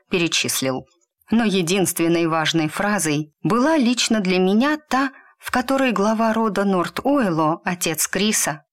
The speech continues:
два года назад официально объявил о решении своего старшего сына взять в супруги и линию Селенор.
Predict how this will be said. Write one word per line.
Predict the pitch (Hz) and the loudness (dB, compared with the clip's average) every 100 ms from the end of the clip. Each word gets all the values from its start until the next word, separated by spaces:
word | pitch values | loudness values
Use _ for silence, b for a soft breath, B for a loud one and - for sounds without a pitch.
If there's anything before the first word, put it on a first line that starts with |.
| _ - | _ -2
два | 202 196 | 0 0
года | 170 170 160 | 0 0 0
назад | 151 139 180 202 - _ _ _ - | 0 0 -2 -2 -8 _ _ _ -6
официально | 170 226 - 254 294 294 302 | -4 -2 0 0 2 2 2
объявил | 254 185 196 160 180 180 B B | 0 0 0 2 0 -2 B B
о | 196 | -2
решении | 190 - 190 175 170 | 0 0 0 2 2
своего | 165 - 156 147 143 | 0 -2 -2 -2 -2
старшего | - 143 - - 139 | -2 -2 0 -2 -2
сына | 135 - 214 233 233 B B - | -2 0 2 0 0 B B -4
взять | 147 262 294 | 0 0 0
в | - | -2
супруги | 196 170 190 233 208 233 233 - | -4 0 2 2 2 0 -2 0
и | 262 | 2
линию | 226 233 269 262 254 254 | 4 4 4 4 2 0
Селенор. | - - 180 170 170 127 107 - | 0 -2 0 2 2 0 -2 -6